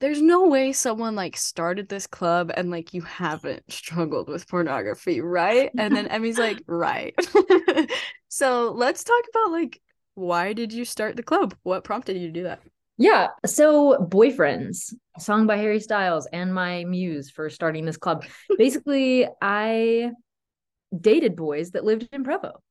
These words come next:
Speaker 2: Hence, I dated people that struggled with pornography. And that's not the only group, but
Speaker 1: Mm-hmm.
Speaker 2: it's a, it's a big one. So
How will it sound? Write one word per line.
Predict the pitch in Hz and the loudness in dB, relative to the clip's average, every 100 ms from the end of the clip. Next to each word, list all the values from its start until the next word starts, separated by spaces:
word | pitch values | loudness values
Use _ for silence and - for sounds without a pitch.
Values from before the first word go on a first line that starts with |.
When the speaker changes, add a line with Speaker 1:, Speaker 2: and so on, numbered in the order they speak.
| _ _ _ _ _ _ _ _ _ | _ _ _ _ _ _ _ _ _
Speaker 2:
Hence, | - 185 262 - | -6 -2 0 0
I | 180 | -2
dated | 165 170 190 | -2 -2 -4
people | 175 196 | -4 -4
that | 196 | -6
struggled | 190 151 165 | -6 -6 -6
with | 180 - | -8 -4
pornography. | 214 240 269 147 - _ - - | -4 -4 -6 -10 -12 _ -20 -4
And | - 220 | 2 2
that's | 247 | 4
not | 262 262 | 2 2
the | 247 | 2
only | - 381 302 | 2 2 2
group, | 190 147 131 180 _ _ | 0 -4 -4 -8 _ _
but | 170 214 202 180 160 - _ _ - | -2 2 2 0 -2 -6 _ _ -10
Speaker 1:
Mm-hmm. | 233 233 247 | -8 -4 0
Speaker 2:
it's | 226 202 262 | 0 0 -6
a, | 233 | -2
it's | 220 214 | -2 0
a | |
big | 233 269 | 0 0
one. | 147 139 | -4 -8
So | - 277 262 240 226 | 0 2 2 2 0